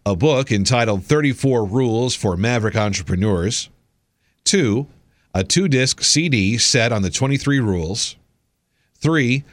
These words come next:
a fold-out wall poster of the rules. Four, a one-month trial subscription called One Month Free Access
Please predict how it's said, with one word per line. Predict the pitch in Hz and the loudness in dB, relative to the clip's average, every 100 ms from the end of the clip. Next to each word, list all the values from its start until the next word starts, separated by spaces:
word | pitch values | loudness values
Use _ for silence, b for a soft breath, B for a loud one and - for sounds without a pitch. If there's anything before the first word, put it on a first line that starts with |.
| b | b
a | - | -6
fold-out | 95 151 151 147 139 110 | -2 0 2 2 0 0
wall | 101 127 147 | 0 0 0
poster | 131 101 95 - 107 | 0 0 0 0 0
of | 101 98 | 0 -2
the | 92 | 0
rules. | 92 85 85 107 - - _ _ _ _ _ _ _ _ | 0 -2 -2 -4 -6 -10 _ _ _ _ _ _ _ _
Four, | - 175 135 123 139 B B | -4 0 2 0 -4 B B
a | 90 | -2
one-month | 87 123 175 143 127 135 | 0 0 0 0 0 -2
trial | - 135 143 | -2 -2 0
subscription | 147 147 - 131 98 117 123 | -2 -2 0 -2 0 -2 -2
called | 117 107 101 98 B | 0 0 0 -4 B
One | B 107 156 | B 0 2
Month | 147 143 139 | 2 0 -2
Free | - 139 151 | -4 -2 0
Access | 131 120 - 90 85 95 | 2 0 0 -2 -2 -4